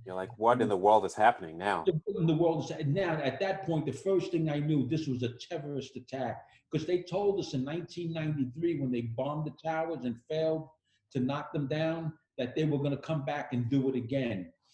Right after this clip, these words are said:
Speaker 2: And for me, it was obvious, 'cause I was there for the bombing in ninety-three. I'm back again eight years later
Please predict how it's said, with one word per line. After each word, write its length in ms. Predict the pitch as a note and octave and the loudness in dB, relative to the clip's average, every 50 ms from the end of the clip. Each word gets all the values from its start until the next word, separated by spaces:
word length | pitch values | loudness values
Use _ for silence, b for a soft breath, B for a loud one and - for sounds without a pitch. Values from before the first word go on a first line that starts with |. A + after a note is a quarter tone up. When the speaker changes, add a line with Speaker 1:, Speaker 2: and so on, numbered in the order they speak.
| b b | b b
Speaker 2:
And 180 | C3+ B2+ B2 - | -2 -2 0 0
for 80 | D3+ C3+ | 0 2
me, 300 | C#3+ D#3 F3 F3 F3 D#3 | 2 4 2 2 2 2
it 40 | |
was 160 | C#3 C3+ C3 - | 2 2 0 0
obvious, 380 | D#3+ F3 F3+ E3+ C#3+ B2+ A#2+ | -2 -2 -2 -2 -2 -2 -2
'cause 180 | - - A#2+ - | -4 -8 -6 -4
I 60 | A#2+ | -4
was 160 | A#2+ A#2 A2 - | -4 -4 -4 -2
there 220 | - E3+ G#3+ A3+ G#3+ | 0 0 2 2 0
for 120 | - - D3+ | -2 -2 -2
the 60 | C3 | -2
bombing 440 | A#2 A#2 C3 C3 B2+ B2 B2 A#2 A#2 | 0 0 0 0 2 0 0 0 0
in 100 | A2+ A2 | -2 -2
ninety-three. 760 | A2 G#2+ A2+ A2+ A2 A2+ A2+ A2 - _ A2+ A#2+ B2 B2 B2+ - _ _ _ _ | -2 -2 -2 -2 -2 -4 -6 -8 -8 _ -4 -2 -2 -2 -2 -4 _ _ _ _
I'm 200 | C3 C3 B2 A#2 | -6 -6 -4 0
back 300 | A#2 D#3+ D#3 E3 D#3 - | 0 0 0 0 -2 -2
again 340 | D#3 C#3+ C#3 C#3 D3+ C#3 C3+ | -2 -2 -2 -2 0 0 0
eight 320 | C#3 D3 D3+ D#3 - - D3+ | 0 0 -2 -4 -6 -6 -4
years 320 | D3 C#3+ C3+ A#2 A#2 B2 | -2 -2 -2 -2 -2 -2
later 440 | E3+ F#3+ F#3 E3+ C#3+ C3+ C3+ B2+ | 0 0 2 2 2 2 0 0